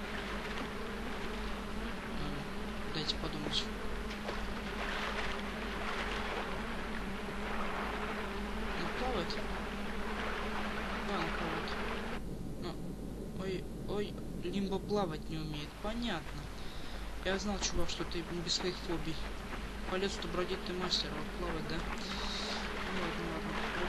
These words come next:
Давай, плыви. Плыви, шайтан, коробка, да чтоб тебя!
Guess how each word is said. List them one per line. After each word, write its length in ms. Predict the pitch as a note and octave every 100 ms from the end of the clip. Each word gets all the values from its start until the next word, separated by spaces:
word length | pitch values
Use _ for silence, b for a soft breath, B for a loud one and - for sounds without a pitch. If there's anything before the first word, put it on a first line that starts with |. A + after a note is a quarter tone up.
| - - - - - - - - - - - - G3+ G3 F3+ D#3 - - - - - - - G#3 - -
Давай, 160 | F3+ E3+
плыви. 260 | F#3 F#3 - - - - - - - - -
Плыви, 220 | G3+ C4
шайтан, 360 | B3+ B3 B3 C4
коробка, 380 | - B3+ B3+ G#3+
да 100 | G3+
чтоб 560 | - - - - B3+ -
тебя! 300 | - D3